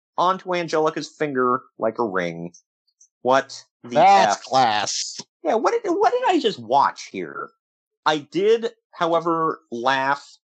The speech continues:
Speaker 1: when he called himself the Danaconda. I thought that was clever. But yeah, this match was Danny Doring and Roadkill with the future Angelica versus Chris Chetti and Nova.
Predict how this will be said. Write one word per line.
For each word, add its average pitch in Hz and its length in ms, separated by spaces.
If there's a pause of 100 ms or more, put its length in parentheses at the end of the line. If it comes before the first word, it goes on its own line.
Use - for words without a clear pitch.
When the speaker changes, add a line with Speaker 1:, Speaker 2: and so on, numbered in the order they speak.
(280)
Speaker 1:
when 120 440
he 117 140
called 123 300
himself 117 420
the 101 180
Danaconda. 98 920 (720)
I 110 80
thought 110 180
that 107 120
was 95 300
clever. 78 480 (720)
But 170 140
yeah, 180 160
this 151 220
match 165 420
was 135 300
Danny 165 360
Doring 170 420
and 127 100
Roadkill 156 560
with 147 80
the 127 80
future 135 340
Angelica 123 640 (100)
versus 123 400
Chris - 340
Chetti 190 480
and 127 220
Nova. 202 420